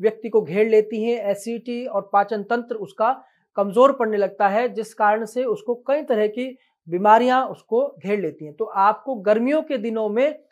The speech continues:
जब सर्दी से गर्मियों में आते हो, तो पानी अभ्यास करके पियो। प्यास नहीं है तो भी आप पानी पीने का अभ्यास बनाओ, ताकि आप गर्मियों से संबंधित जो बीमारियां हैं, डिहाइड्रेशन की प्रॉब्लम है, ऐसी समस्याओं से,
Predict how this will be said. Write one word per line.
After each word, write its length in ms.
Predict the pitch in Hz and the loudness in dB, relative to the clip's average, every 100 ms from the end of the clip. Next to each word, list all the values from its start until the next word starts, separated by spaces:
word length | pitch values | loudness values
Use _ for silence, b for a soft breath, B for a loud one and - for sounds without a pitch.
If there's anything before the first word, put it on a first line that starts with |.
| _ | _
जब 100 | 214 | -6
सर्दी 380 | 220 233 226 240 | -4 -6 -6 -6
से 140 | 220 | -4
गर्मियों 380 | 220 214 226 262 | 0 0 0 -2
में 100 | 254 | 0
आते 260 | 208 175 208 | -2 -2 -2
हो, 80 | 240 | -2
तो 140 | 254 | -4
पानी 640 | - - 208 240 294 320 b b b - | -6 0 0 2 -2 -6 b b b -8
अभ्यास 600 | 185 165 160 254 320 311 | -8 -6 -2 4 4 4
करके 320 | - 220 220 | -4 -2 -4
पियो। 240 | 214 180 | -4 -6
प्यास 480 | 160 _ 214 240 254 | -8 _ 6 6 6
नहीं 280 | 254 254 262 | -2 -2 -2
है 60 | 294 | -2
तो 220 | 285 226 | 2 2
भी 160 | 233 262 | 2 2
आप 220 | 233 240 | 2 2
पानी 240 | 196 202 220 | -2 0 -4
पीने 260 | 214 190 | -6 -8
का 140 | 185 277 | -4 -4
अभ्यास 500 | 190 160 180 202 - | -4 -8 -2 -2 -2
बनाओ, 260 | 214 233 277 b b - | -2 -2 -2 b b 0
ताकि 340 | 208 220 240 | 2 2 2
आप 300 | 214 226 220 185 | 4 4 2 0
गर्मियों 380 | 202 220 247 | 0 0 -2
से 240 | 254 254 254 b b | 0 2 2 b b
संबंधित 420 | _ 202 208 226 220 | _ 0 0 0 0
जो 120 | 208 | 0
बीमारियां 580 | 175 185 208 240 254 208 | 0 4 4 4 2 0
हैं, 260 | 226 247 247 b _ | -2 -4 -10 b _
डिहाइड्रेशन 680 | 156 214 196 202 190 226 254 | -6 -4 0 0 0 -4 -4
की 100 | 247 | -6
प्रॉब्लम 400 | 233 190 196 208 | -2 -2 0 -2
है, 80 | 226 | -2
ऐसी 380 | 247 208 220 247 | -4 -4 -4 -6
समस्याओं 580 | - 202 202 - 202 196 | -8 -8 -8 -2 -2 -2
से, 200 | 196 | 0